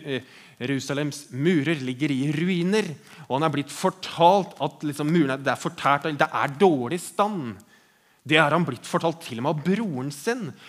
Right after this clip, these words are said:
Men så er ikke det godt nok for Nehemia. Han trenger å undersøke dette selv. Så han, det er jo starten på det vi leste, så kj-, han kjører jo ikke rundt på eselet sitt, men han reiser rundt på eselet sitt og inspiserer muren og ser det selv, hvordan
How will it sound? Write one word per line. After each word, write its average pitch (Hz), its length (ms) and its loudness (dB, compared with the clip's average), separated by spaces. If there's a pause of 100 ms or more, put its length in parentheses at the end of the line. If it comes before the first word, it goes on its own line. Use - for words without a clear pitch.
Men 185 120 2
så 240 100 2
er - 80 -6
ikke 247 140 -2
det 226 100 0 (140)
godt - 340 -2
nok 220 160 0
for 226 160 0
Nehemia. 233 380 0 (480)
Han 226 280 6
trenger 170 360 2
å 220 60 0 (180)
undersøke 151 800 0
dette - 320 -4
selv. 240 320 -4 (280)
Så 226 200 2
han, 214 220 4 (340)
det 196 160 8
er 175 80 10
jo 226 120 6
starten 160 600 2
på 240 120 2
det 185 120 4
vi 226 80 2
leste, 202 280 -4
så 214 120 0
kj-, - 680 -8
han 170 160 -2
kjører 180 280 2
jo 175 80 4
ikke 202 140 2
rundt 196 100 0
på 214 80 2
eselet 208 300 -2
sitt, 180 140 -4
men 175 120 2
han 196 140 4
reiser 185 340 2
rundt 175 160 0
på 196 80 2
eselet 175 300 -2
sitt 202 160 -8 (240)
og 170 100 2
inspiserer 170 680 -2
muren 165 180 0
og 190 160 -6
ser 123 460 -10
det 226 100 -6
selv, 247 480 -8 (320)
hvordan 147 640 0